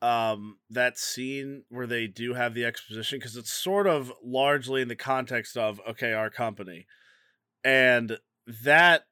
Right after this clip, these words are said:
makes, not every piece of dialogue is just exposition. A lot of it is focused around the fact, like, "Okay, we need to do whatever is best for the company." And so a bunch of it is definitely just exposition for the plot that you need to know, but a lot of it is just kinda like,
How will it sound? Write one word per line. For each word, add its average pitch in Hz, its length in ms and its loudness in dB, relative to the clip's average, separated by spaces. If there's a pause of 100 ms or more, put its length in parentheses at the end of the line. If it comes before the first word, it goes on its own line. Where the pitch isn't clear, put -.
(120)
makes, 147 520 -2
not 165 340 2
every 156 300 0
piece 143 280 -4
of 123 100 -8
dialogue 127 480 2
is 107 100 -12
just 113 180 -8
exposition. 131 720 -2
A 131 80 -4
lot 131 180 4
of 123 80 -6
it 127 140 -8
is 135 260 -4
focused 123 460 -6
around 117 160 -4
the 107 40 -14
fact, 123 300 -2
like, 113 220 -4 (320)
"Okay, 123 180 0
we 143 140 0
need 165 160 -2
to 143 80 -6
do 135 340 -2
whatever 123 340 -2
is 110 120 -10
best 117 260 -2
for - 100 -14
the 104 100 -10
company." 98 540 -6 (880)
And 143 220 4
so 160 220 4
a - 20 4
bunch 214 320 6
of 165 80 -4
it 156 80 2
is 165 240 4
definitely 123 640 0
just 117 260 -6
exposition 110 520 -6
for 92 80 -18
the 90 120 -16
plot 123 280 -2
that 104 100 -12
you 101 120 -10
need 101 160 -12
to 95 100 -16
know, 98 200 -6
but 120 140 -8
a 123 40 -4
lot 208 200 4
of 180 80 2
it 135 80 -2
is 123 100 -4
just 127 160 -10
kinda 123 240 -2
like, 107 200 -4